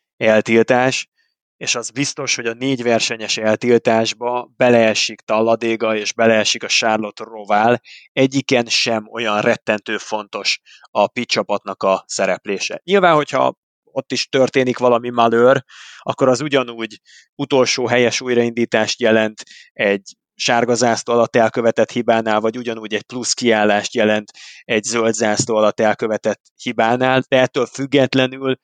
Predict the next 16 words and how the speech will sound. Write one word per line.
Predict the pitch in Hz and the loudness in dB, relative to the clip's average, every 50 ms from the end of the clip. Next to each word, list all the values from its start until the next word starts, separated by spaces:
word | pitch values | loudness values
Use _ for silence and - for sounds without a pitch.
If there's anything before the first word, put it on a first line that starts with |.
| _ _ _ _ - | _ _ _ _ -14
azért | - 117 113 113 107 - | -6 -2 0 0 0 0
ezeken | - 131 131 131 143 127 - 139 127 120 | 0 0 2 2 0 2 2 0 0 0
a | 113 | 0
versenyeken | 110 117 117 117 - - 127 123 120 110 - 120 110 | 2 2 2 2 0 -2 -4 -6 -4 -4 -4 -2 0
a | 107 | 0
lehető | 110 117 117 120 - - 113 | 0 2 2 0 0 -2 -2
legritkábban | 110 110 117 117 - 117 123 113 - - 110 107 104 104 104 101 | 0 0 2 2 2 2 0 0 0 0 0 0 0 -4 -6 -8
szokott | - - 120 - - 110 107 - | -8 -8 -8 -8 -6 -8 -8 -6
dönteni | - 117 110 113 110 - 110 107 107 107 | -6 -6 -6 -4 -2 -2 -2 -2 -2 -6
Talladegában | - - 110 107 110 110 110 104 107 104 101 110 104 101 107 101 | -4 0 2 4 4 4 2 2 0 0 2 0 0 0 -2 -4
meg | 101 101 101 | -4 -6 -4
a | 98 | -4
Charlotte | - - 117 107 104 107 101 - | -2 0 2 2 2 0 -2 -2
Roválon | - 104 107 110 107 104 107 107 104 104 | -2 -2 0 2 2 2 2 0 0 0
az, | 98 104 113 113 - - | 0 0 0 0 -2 -6
hogy | - 104 104 | -6 -8 -8